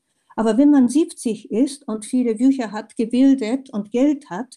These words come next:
dann kann man zu Hause bleiben und lesen. Und es gibt ja genug zu tun. Das ist da gar keine Katastrophe. Abgesehen davon, dass man vielleicht körperlich anfälliger ist, aber dann wird man ja geimpft, ja.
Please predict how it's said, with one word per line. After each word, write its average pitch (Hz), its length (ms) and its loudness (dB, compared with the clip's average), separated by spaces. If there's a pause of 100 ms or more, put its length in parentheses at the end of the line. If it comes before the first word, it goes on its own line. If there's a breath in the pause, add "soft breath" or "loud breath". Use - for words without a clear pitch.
dann 214 160 -6
kann 262 160 2
man 262 160 4
zu 254 180 -4
Hause 285 320 -2
bleiben 190 640 -6
und 190 200 -10
lesen. 208 600 -2
Und 202 240 -8
es 208 140 -6
gibt - 200 -8
ja 247 80 0
genug 240 360 0
zu 226 100 -6
tun. 165 480 -6
Das 202 160 -10
ist 277 200 -2
da 285 100 0
gar 269 240 -2
keine 285 260 2
Katastrophe. 285 800 -6 (640)
Abgesehen 262 640 2
davon, 185 420 -2
dass 196 220 -4
man 185 340 -4
vielleicht 185 680 -4
körperlich 196 640 -4
anfälliger 170 680 -4
ist, 160 260 -6
aber 196 160 -2
dann 208 160 0
wird 214 180 0
man 185 160 -2
ja 185 240 -4 (320 soft breath)
geimpft, 185 680 0 (100)
ja. - 240 -6